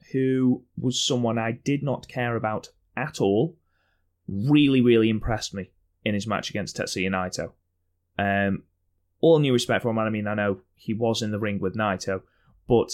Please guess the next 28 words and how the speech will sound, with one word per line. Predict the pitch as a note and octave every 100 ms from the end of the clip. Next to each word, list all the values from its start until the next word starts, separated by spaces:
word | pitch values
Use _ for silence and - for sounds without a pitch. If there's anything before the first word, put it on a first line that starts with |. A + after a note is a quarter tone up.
| - _
he | - E3+
did | D#3 D3+ D3+
hold | - D3+ C#3+
his | D3+
own, | G3 B2 -
and | A#2 A2+ G#2+
his | A#2+ -
storyline, | C3 A#2+ G#2+ G#2+ A2+
even | A2+ G#2+
though | G#2+ G2+
it |
was | - -
fairly, | A#2 A2 G#2+ G2+ G2+ _ _ _ _ _ _ _ _ _ _ _ _ _ _ _ _
it | D3
was | C#3+
put | - D#3+ D3+
in | C3+ A#2
there | A2 G#2+ G#2
to | -
build | G2+ A#2+ A2+ A2
the | -
feud | A2+ G#2
between | - - G#2
L | G2+ F#2+
I | F#2+
J | G2 F#2
and | F#2
Chaos, | - A#2+ A#2+ A2+